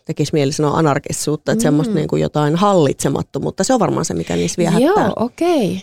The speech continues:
Speaker 1: Ne on siis
Speaker 2: okei.
Speaker 1: hillittömiä.
Speaker 2: Hillittömyys.
Speaker 1: Hirveet, saattaa olla hirveitä ja huonoja, mutta ne on niin
Speaker 2: Joo.
Speaker 1: hillittömiä, niin niistä on pakko tykätä.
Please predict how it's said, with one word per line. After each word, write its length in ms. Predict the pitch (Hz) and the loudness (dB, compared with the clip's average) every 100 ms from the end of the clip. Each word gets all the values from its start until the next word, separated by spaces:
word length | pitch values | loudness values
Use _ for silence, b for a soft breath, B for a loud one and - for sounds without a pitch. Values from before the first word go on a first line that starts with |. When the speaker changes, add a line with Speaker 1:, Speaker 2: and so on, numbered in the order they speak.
| - | 0
Speaker 1:
Ne 120 | 202 | 2
on 60 | 202 | 4
siis 120 | 208 | 2
Speaker 2:
okei. 120 | 311 240 | 4 4
Speaker 1:
hillittömiä. 520 | 170 - - - - - _ _ _ - | 2 0 -4 -4 -6 -10 _ _ _ -2
Speaker 2:
Hillittömyys. 880 | 339 254 190 - - 180 - - - - | 0 0 -2 -6 -8 -6 -6 -8 -8 0
Speaker 1:
Hirveet, 380 | 330 202 - - | 2 2 -2 -2
saattaa 200 | 277 277 | -2 0
olla 60 | 269 | 2
hirveitä 420 | 320 208 165 160 | 2 4 0 2
ja 100 | 165 | 0
huonoja, 440 | 190 165 151 165 165 - | 2 2 0 -4 -8 -8
mutta 200 | 190 185 | -6 -2
ne 0 | |
on 120 | 190 | 0
niin 60 | 196 233 | 2 2
Speaker 2:
Joo. 40 | |
Speaker 1:
hillittömiä, 520 | 160 131 - - - - | 2 -2 -6 -8 -6 -6
niin 100 | - | -6
niistä 180 | 165 175 | -6 -6
on 80 | 170 _ _ _ | -6 _ _ _
pakko 280 | - - 147 | -20 -10 -8
tykätä. 320 | - - | -8 -12